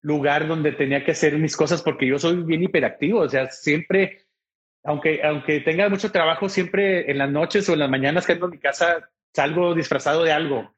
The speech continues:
Des-, es más, desde, desde niño me he disfrazado de, de mil cosas. Es algo que siempre he, he, he sido muy inquieto en eso.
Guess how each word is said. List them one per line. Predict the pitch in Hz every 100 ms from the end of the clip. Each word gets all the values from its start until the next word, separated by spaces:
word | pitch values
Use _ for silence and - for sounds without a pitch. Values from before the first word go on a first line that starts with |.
| -
Des-, | 135 135 123 -
es | 143
más, | 208 196
desde, | 185 156 151
desde | 143 151 156
niño | 196 214 180 - - - -
me | 156
he | 185
disfrazado | 196 165 143 160 160
de, | 147 123 104
de | 139
mil | 139 156
cosas. | 139 117 90 _ _ _ _ _ _ _ _
Es | 135 139
algo | 143 139
que | 156
siempre | 147 131 147 143 - - -
he, | 143 131 139
he, |
he | 135 143
sido | 143 139
muy | 139 139
inquieto | 143 135
en | 139
eso. | 135 143